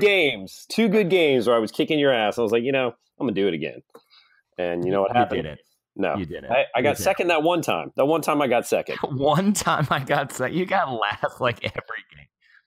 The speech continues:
Speaker 2: It was embarrassing, dude. It was embarrassing.
Speaker 1: I know, and for some reason the whole tailgate was against me too. What did you do?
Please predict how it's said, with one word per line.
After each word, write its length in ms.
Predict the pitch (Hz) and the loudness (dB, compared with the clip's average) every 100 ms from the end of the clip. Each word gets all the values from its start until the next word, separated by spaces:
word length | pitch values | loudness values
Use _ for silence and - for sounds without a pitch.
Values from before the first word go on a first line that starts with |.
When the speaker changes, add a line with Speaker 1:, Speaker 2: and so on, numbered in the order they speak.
| _ _ 156 | _ _ -6
Speaker 2:
It 80 | |
was 120 | 202 170 | -4 -4
embarrassing, 760 | 120 82 82 117 - 69 65 | -4 -2 0 -2 -4 -8 -10
dude. 280 | 69 71 76 - | -12 -12 -14 -12
It 120 | 151 | -12
was 100 | 139 | -10
embarrassing. 560 | 69 65 67 78 120 | -10 -10 -10 -10 -4
Speaker 1:
I 60 | 147 | 0
know, 240 | 185 202 | 2 2
and 120 | 127 110 | 0 -2
for 120 | 131 | -2
some 160 | 160 | 0
reason 240 | 160 175 139 | 2 2 2
the 100 | 113 | 2
whole 160 | 135 | 0
tailgate 380 | 113 135 135 131 | 2 2 2 2
was 120 | 117 | 2
against 300 | 107 117 127 | 2 0 0
me 100 | 113 | -4
too. 280 | 98 143 135 | 0 2 2
What 140 | 92 135 | 2 2
did 120 | 143 | 2
you 80 | 127 | 0
do? 340 | 117 160 101 | 2 2 2